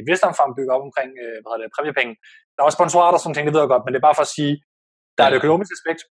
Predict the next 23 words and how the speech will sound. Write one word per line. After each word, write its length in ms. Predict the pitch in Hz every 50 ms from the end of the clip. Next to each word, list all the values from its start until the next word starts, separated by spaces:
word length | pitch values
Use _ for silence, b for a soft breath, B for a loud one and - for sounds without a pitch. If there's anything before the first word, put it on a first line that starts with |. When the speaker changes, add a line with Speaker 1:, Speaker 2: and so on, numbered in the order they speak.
| - -
Speaker 1:
så 40 | - 170
er 40 | 170 170
der 60 | 160 143
et, 100 | 139 135 139 131
øh, 160 | 123 120 113 113 104 - _ _ _ _ _
det 60 | -
er 60 | 135 143
det, 60 | 143 156
man 60 | 147
har 60 | - -
trænet 220 | 151 151 165 170 -
til 80 | - 147 - 151
hele, 180 | 143 147 151 156 151 _ _ -
hele 120 | 139 139 151 185
året. 140 | 202 202 - _ _ _ _ _ _ _ 185
O 20 | 214 220 190 175
L-folkene 360 | 165 170 170 143 131 117 135 127
er 40 | 123 120
jo 40 | - -
så, 60 | 135 135 131 123 120
øh, 200 | 117 113 110 107 101 - _ _ _ _ _ _ -
øh, 80 | 120 117 120
altså, 140 | 113 -